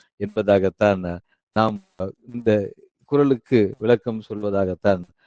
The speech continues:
நான் நினைக்கிறேன். தீநட்பு என்பது கூட இவ்வளவு பெரிய, அ, செய்திகள் அடங்கியிருக்கிறதா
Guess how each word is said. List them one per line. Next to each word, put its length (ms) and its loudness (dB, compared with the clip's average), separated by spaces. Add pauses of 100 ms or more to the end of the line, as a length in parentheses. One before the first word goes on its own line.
(180)
நான் 220 0
நினைக்கிறேன். 500 -4 (560)
தீநட்பு 760 -2
என்பது 480 -4 (100)
கூட 320 0 (380)
இவ்வளவு 640 -2
பெரிய, 680 4
அ, 220 -6 (720)
செய்திகள் 560 6
அடங்கியிருக்கிறதா 1000 0